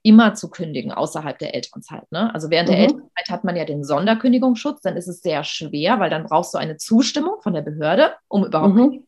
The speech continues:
Speaker 1: zu dürfen. Also man kann auch während der Elternzeit gekündigt werden, ist aber eher selten. Und deshalb ist natürlich so eine Kündigung schon rechtlich überprüfbar. Und es gibt drei Gründe, wenn man jetzt, ähm, wenn es eine ganz normale Kündigung ist bei einem Unternehmen über zehn Mitarbeitern. Das sind entweder betriebsbedingte, verhaltensbedingte oder personenbedingte Kündigung.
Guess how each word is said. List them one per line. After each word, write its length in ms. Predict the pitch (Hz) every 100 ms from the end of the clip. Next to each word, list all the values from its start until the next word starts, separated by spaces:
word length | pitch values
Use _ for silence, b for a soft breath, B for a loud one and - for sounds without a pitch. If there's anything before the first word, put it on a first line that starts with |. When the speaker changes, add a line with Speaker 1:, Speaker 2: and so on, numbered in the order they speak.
| _
Speaker 1:
zu 60 | _
dürfen. 400 | 156 190 220 330 427
Also 160 | 170
man 100 | 151
kann 160 | 165 185
auch 100 | 180
während 140 | 170
der 80 | 139
Elternzeit 380 | 131 208 214 220
gekündigt 420 | 220 226 220 220
werden, 140 | 240 - B B B B B B
ist 140 | 220 185
aber 160 | 170
eher 200 | 151 143
selten. 260 | 147 147 359 - _ _ _ _ _ _ -
Und 400 | 202 214 - 202
deshalb 440 | 196 208 214 214 _ _ _ _ _ _ -
ist 160 | 226
natürlich 440 | 269 220 220 220 220
so 60 |
eine 200 | 110 190
Kündigung 360 | 208 208 202 202
schon 160 | 202
rechtlich 340 | 190 185 202 202
überprüfbar. 640 | 190 - 226 - - 120
Und 80 | 151
es 100 | -
gibt 240 | 233 226 - - -
drei 380 | 175 151 165 226
Gründe, 580 | 202 165 180 220 302 262
wenn 140 | 196
man 180 | 190 185
jetzt, 340 | 175 175 - 180
ähm, 580 | 156 165 165 202 - -
wenn 140 | 165
es 120 | 170
eine 80 | 175
ganz 200 | 170 170
normale 340 | 180 160 156 165
Kündigung 400 | 180 180 170 165
ist 240 | - -
bei 80 | 147
einem 180 | 160 147
Unternehmen 360 | 151 156 156
über 220 | 135 143
zehn 160 | - 147
Mitarbeitern. 580 | 156 208 202 190 202 180
Das 100 | 160
sind 120 | 180
entweder 260 | - 165 156
betriebsbedingte, 800 | - - 226 226 226 233 220 220
verhaltensbedingte 960 | 151 156 165 202 - - 185 - 185
oder 120 | 165
personenbedingte 800 | 165 175 170 254 220 - - -
Kündigung. 440 | - - 220 -